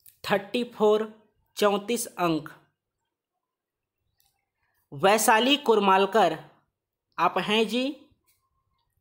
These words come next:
वैशाली कुरमालकर, आपके प्राप्तांक अंक हैं चौंतीस।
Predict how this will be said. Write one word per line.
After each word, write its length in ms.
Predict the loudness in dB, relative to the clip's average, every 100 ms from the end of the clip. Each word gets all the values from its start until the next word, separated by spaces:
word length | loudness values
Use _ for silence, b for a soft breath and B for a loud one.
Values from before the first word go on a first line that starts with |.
| _ _ _ _ _ _ _ _ _ _ _ -20
वैशाली 640 | 0 2 2 4 2 2 -2
कुरमालकर, 760 | 0 2 4 2 2 0 0 -4 _ 2
आपके 380 | 2 2 -2 2
प्राप्तांक 600 | 2 2 2 2 2 -2 0
अंक 220 | 0 2
हैं 300 | 0 0 -2
चौंतीस। 580 | 0 2 2 2 0